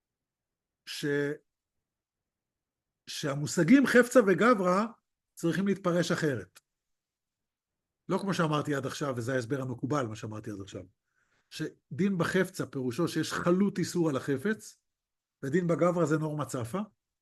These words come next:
הוא אומר לא, ההבדל בין חפצה לבין גברא, זה שהשאלה מה מטרת האיסור,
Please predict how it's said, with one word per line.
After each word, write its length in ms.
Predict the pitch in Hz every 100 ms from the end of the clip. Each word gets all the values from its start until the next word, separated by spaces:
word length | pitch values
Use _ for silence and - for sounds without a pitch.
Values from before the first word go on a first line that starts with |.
| _ _ _ _ _ _ _
הוא 100 | 139
אומר 160 | 160 165
לא, 260 | 165 - - _ _ _ _ -
ההבדל 260 | 127 147
בין 140 | 196 190
חפצה 320 | 202 202 220
לבין 280 | 175 151 139
גברא, 480 | 180 214 143 131 160 - _ _ _ _ _ _ _ _ _ _ _ _ _ _
זה 280 | - 107 135
שהשאלה 1000 | 131 - 143 139 156 _ _ 120 151 170
מה 120 | 180
מטרת 340 | 165 165 165 165
האיסור, 420 | 123 110 104 -